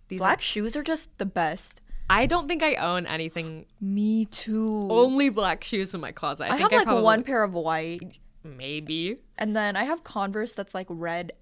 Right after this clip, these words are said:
Speaker 2: and green.
Speaker 1: Experimenting
Speaker 2: High top,
Speaker 1: a little
Speaker 2: high
Speaker 1: bit.
Speaker 2: top. But most of them, yeah, majority is black. It has
Speaker 1: Yep.
Speaker 2: to.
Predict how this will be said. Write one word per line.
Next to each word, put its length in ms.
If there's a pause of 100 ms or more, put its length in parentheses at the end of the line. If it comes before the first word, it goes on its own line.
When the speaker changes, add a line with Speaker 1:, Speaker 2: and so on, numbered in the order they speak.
Speaker 2:
and 320
green. 520 (560)
Speaker 1:
Experimenting 680
Speaker 2:
High 80
top, 80
Speaker 1:
a 20
little 180
Speaker 2:
high 140
Speaker 1:
bit. 120
Speaker 2:
top. 240
But 140
most 280
of 80
them, 200
yeah, 160
majority 420
is 100
black. 280
It 60
has 180
Speaker 1:
Yep. 60
Speaker 2:
to. 200